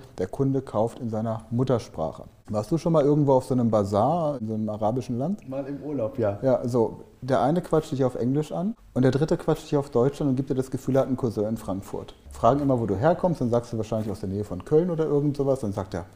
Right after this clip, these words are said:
Speaker 1: „Köln, Düsseldorf, kenn ich, war ich schon.“ So, und schon bist du im Laden drin. Dann gibt er dir noch einen Tee und irgendwann kaufst du was.
Speaker 2: Persönlicher
Speaker 1: Bei dem
Speaker 2: Bezug,
Speaker 1: anderen,
Speaker 2: ne?
Speaker 1: genau,
Speaker 2: Ja,
Speaker 1: bei dem
Speaker 2: ja.
Speaker 1: anderen nicht.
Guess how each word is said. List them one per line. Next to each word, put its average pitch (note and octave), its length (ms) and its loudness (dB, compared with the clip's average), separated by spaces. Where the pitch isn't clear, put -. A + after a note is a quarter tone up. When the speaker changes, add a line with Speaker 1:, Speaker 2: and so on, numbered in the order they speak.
Speaker 1:
„Köln, D3 440 4
Düsseldorf, B2 600 2
kenn A2+ 240 -2
ich, A2+ 200 -4
war E2 240 -2
ich - 140 -12
schon.“ A#1+ 240 -10
So, G2+ 260 -2
und A2 140 -2
schon D3 160 4
bist C#3 180 2
du C3+ 60 0
im A#2 100 2
Laden G#2 300 2
drin. F2 340 -8
Dann G2 160 -6
gibt A#2 160 -2
er G2+ 60 -2
dir G#2 80 2
noch F#2+ 160 -2
einen F2 100 -6
Tee D#3 200 0
und D#3+ 180 -2
irgendwann A2 320 -4
kaufst - 320 -6
du - 80 -12
was. - 160 -14
Speaker 2:
Persönlicher G2+ 380 0
Speaker 1:
Bei A2+ 60 4
dem A2+ 80 2
Speaker 2:
Bezug, - 200 2
Speaker 1:
anderen, A2+ 220 -4
Speaker 2:
ne? C3 100 -8
Speaker 1:
genau, C3+ 160 2
Speaker 2:
Ja, - 60 0
Speaker 1:
bei G2+ 100 -2
dem A#2 100 -4
Speaker 2:
ja. - 60 -4
Speaker 1:
anderen B2+ 220 0
nicht. - 200 -6